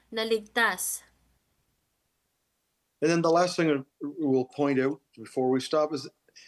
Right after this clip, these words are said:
Speaker 2: this man says, "I am going to come again."
Speaker 1: At ang panghuli po nating, ah, puntos, sinabi po ng mabuting Samaritano sa, sa taong, ah, pin-,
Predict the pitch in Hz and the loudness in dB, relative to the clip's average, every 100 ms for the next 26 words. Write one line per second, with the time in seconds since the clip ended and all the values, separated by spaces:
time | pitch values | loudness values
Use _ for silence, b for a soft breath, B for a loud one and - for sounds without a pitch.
0 | B _ _ 160 160 160 160 147 165 139 | B _ _ -6 -4 -2 -2 0 -2 0
1 | - 165 196 147 143 170 139 131 143 147 | 0 0 0 -2 -6 -6 -8 -8 -4 -2
2 | 151 - 131 131 135 135 117 - _ _ | -2 -4 -4 0 0 2 -2 -6 _ _
3 | _ _ _ _ _ _ _ _ _ _ | _ _ _ _ _ _ _ _ _ _
4 | b b 202 220 247 240 240 233 233 240 | b b -6 -4 -2 -2 -2 -2 0 2
5 | 247 254 247 247 240 240 240 240 226 208 | 0 -2 -2 0 0 0 -2 0 0 -2
6 | 226 285 311 302 330 359 - B B - | -4 -4 -4 -2 0 -2 -6 B B -2
7 | 277 285 262 285 285 285 269 262 254 233 | 2 2 2 -2 0 0 2 0 0 2
8 | 254 262 269 262 262 247 233 240 226 254 | 0 0 -4 -4 -2 0 0 0 2 2
9 | 269 214 - _ _ _ - 240 226 220 | 0 -4 -8 _ _ _ -8 -2 0 2
10 | 214 214 160 - _ _ _ _ _ _ | 2 0 -4 -10 _ _ _ _ _ _
11 | - - 226 214 214 208 208 - 233 196 | -8 -4 -4 -4 -4 -6 -6 0 2 2
12 | 226 233 233 220 220 214 208 208 220 139 | 2 0 0 0 2 0 0 -2 -6 -8